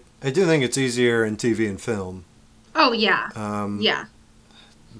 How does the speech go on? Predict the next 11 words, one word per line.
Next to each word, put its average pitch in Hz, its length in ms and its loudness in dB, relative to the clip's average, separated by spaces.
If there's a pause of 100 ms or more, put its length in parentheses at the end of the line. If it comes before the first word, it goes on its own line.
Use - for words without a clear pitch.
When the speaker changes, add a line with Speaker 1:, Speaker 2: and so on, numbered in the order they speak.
Speaker 1:
but, 117 280 0
but 120 180 2
yeah, 110 200 0
books 127 420 -2
and 104 240 -4
music 104 400 -6
for 95 180 -14
sure 95 300 -8
Speaker 2:
Yeah. 87 80 -6
Speaker 1:
are - 120 -14 (440)
just - 260 -14